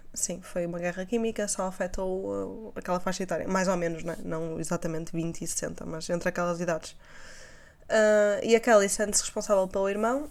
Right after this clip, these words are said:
quer lhe dar uma vida melhor, e então ela vai à Destinos Primordiais, que é uma empresa onde ela pode oferecer a sua juventude.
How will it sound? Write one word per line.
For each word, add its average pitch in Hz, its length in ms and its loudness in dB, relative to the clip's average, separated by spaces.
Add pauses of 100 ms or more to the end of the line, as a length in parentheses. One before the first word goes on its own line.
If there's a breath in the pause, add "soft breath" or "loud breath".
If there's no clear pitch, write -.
(100)
quer 185 160 -2
lhe 170 60 -2
dar 170 120 -4
uma 175 120 -4
vida 180 160 -4
melhor, 240 440 6 (1080)
e 226 180 2
então 247 320 6
ela 247 180 6
vai 233 340 6
à 233 100 4
Destinos 220 420 -2
Primordiais, 202 720 -2
que - 120 -10
é 175 40 -4
uma 180 480 -4
empresa 202 640 -2 (140)
onde 196 300 -4 (200)
ela 196 200 0
pode 190 240 -2
oferecer 185 380 -2
a 180 60 -4
sua 190 220 -4
juventude. 175 500 -6